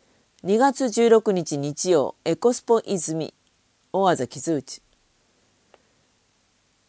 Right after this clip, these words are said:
二月十六日日曜、エコスポ泉、大字木津内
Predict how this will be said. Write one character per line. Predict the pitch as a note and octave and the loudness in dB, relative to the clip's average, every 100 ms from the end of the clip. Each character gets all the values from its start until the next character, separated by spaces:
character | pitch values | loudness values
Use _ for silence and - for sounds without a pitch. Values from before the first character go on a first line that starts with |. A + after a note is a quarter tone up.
| - | -2
二 | G#3+ | 2
月 | C#4 C#4+ C#4 | 2 2 0
十 | C4 B3+ | 0 2
六 | B3 A#3+ | 2 2
日 | A3+ G3 D#3 | -2 -2 -2
日 | D3+ - G3 | -2 -4 0
曜、 | F#3 C#3+ - _ _ _ - | 2 2 -2 _ _ _ -6
エ | F3 | -6
コ | - C4 | 0 0
ス | - | 0
ポ | B3+ A#3+ | -2 0
泉、 | B3 A3 F#3 D#3 - _ _ _ _ _ _ _ - | 0 -2 -2 -6 -10 _ _ _ _ _ _ _ -4
大 | G3 F3 | 0 0
字 | C3+ B2 | 0 -6
木 | C#3 | -6
津 | F#3 | -2
内 | D#3+ - - | -2 -4 -16